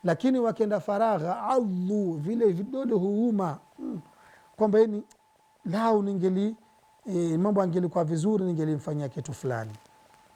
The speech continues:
Aya hizi katika Suratu Ali Imran mia moja kumi na nane mpaka mia moja na ishirini,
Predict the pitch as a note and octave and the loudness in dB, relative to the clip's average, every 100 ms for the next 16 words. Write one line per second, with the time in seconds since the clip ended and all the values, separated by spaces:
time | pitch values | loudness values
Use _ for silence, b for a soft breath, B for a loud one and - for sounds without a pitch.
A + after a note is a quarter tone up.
0 | _ _ b b b b b b D#3+ G3 | _ _ b b b b b b 4 6
1 | F#3 C4+ G#3 G#3+ G3 G3+ F#3 A#3+ G#3 F3+ | 4 2 0 -2 -4 -4 -6 -2 -2 -2
2 | E4+ F#3 E3+ E3 E3 D#3 D#3 E3 F3 G#3 | 0 0 0 -2 0 0 0 -4 -4 -2
3 | G3 F3+ G3+ G3+ F3 F#3+ G3 E3+ G3+ F3 | -2 -2 -2 -2 -2 -4 -4 -4 -4 -2
4 | E3+ F#3 E3 D3 - D#3+ C3 C#3 | 0 0 0 -2 -2 -2 -2 -6